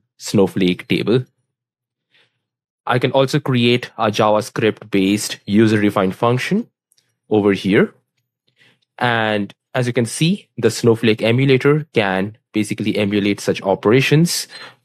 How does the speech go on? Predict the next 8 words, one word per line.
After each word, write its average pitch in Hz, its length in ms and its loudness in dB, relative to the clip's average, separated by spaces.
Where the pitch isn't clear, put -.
without 101 560 2
an 98 400 -2
internet 101 460 -4
connection 120 560 0
or 98 460 0
a 104 80 -4
Snowflake 95 580 -2
account. 110 640 -4